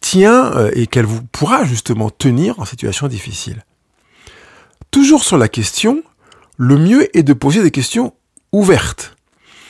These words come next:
Ça veut dire qu'on va éviter les questions fermées. Question fermée, c'est une question à laquelle on répond par oui ou non. Voilà. Alors, ta journée s'est bien passée ? Oui.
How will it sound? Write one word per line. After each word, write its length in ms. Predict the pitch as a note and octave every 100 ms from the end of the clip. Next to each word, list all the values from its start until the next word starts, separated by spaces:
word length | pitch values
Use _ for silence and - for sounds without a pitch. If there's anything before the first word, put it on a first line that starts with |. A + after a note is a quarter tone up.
| - - _
Ça 100 | -
veut 80 | E3
dire 140 | A3+
qu'on 100 | G#3
va 140 | F3 E3
éviter 320 | D#3 D#3+ B3+
les 80 | G#3
questions 400 | E3+ - B3+ G#3
fermées. 800 | - - - F#3+ F#3 F#3+ F3 F#2+ _ _
Question 300 | - B2+ D3
fermée, 420 | A#2 B2 C#3 A#3+
c'est 160 | D4 -
une 100 | A#2
question 300 | A2 A2 A#3
à 60 | F3+
laquelle 240 | - F#3+
on 40 |
répond 240 | A#2+ A2 F3
par 280 | D#3+ C#3 - -
oui 300 | B2 F3 A#3 _ _ -
ou 200 | D#3+ F3+ _ _
non. 300 | B2+ C3+ D3 D#2 _ _ _ _ _ _ _ _ _
Voilà. 180 | - - _ _ _ _ _ _ _ _ _ -
Alors, 260 | A2 F#2 -
ta 120 | B2+
journée 180 | B2+ D3+
s'est 140 | E3
bien 100 | E3+
passée ? 360 | F3+ F3 C4 _ _ _ _ _ _ _ _ -
Oui. 320 | G#2+ D3+ F#2